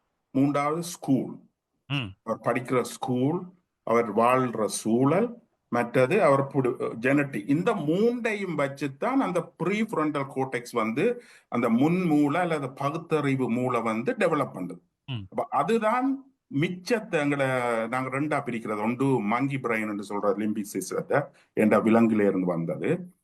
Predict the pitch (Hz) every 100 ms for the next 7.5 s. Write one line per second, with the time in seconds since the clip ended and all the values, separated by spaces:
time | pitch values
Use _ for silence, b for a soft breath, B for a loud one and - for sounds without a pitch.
0 | _ _ - 117 - 151 156 180 170 143
1 | - - 151 156 175 165 156 151 175 180
2 | 156 151 147 117 107 95 90 85 78 82
3 | - b b b 139 160 247 240 220 208
4 | 196 190 185 180 180 175 165 160 147 127
5 | 110 - _ - 143 139 151 151 143 135
6 | 131 120 127 156 - 170 156 139 151 -
7 | 160 170 202 180 160